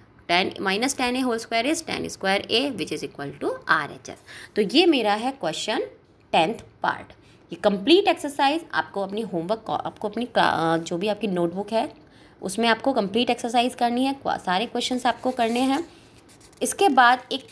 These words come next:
प्रैक्टिस शीट है, लेकिन प्रैक्टिस शीट में बहुत ही कम क्वेश्चंस हैं, ज़्यादा क्वेश्चन नहीं है, सिर्फ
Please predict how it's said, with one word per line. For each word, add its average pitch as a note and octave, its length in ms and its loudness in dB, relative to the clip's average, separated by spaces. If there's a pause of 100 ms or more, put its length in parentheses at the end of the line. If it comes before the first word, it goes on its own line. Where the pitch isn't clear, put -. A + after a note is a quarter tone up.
प्रैक्टिस A#3 440 0
शीट B3 260 -4
है, C#4 260 0
लेकिन A3 280 -2
प्रैक्टिस G#3+ 380 -2
शीट C4+ 160 -2
में C#4 120 0
बहुत A#3 240 0
ही D4+ 60 -6
कम B3+ 140 -2
क्वेश्चंस C4 460 -2
हैं, G#4+ 80 -2 (240)
ज़्यादा E3 240 2
क्वेश्चन A3+ 340 -2
नहीं C4+ 240 2
है, G4+ 60 -2
सिर्फ E4+ 340 0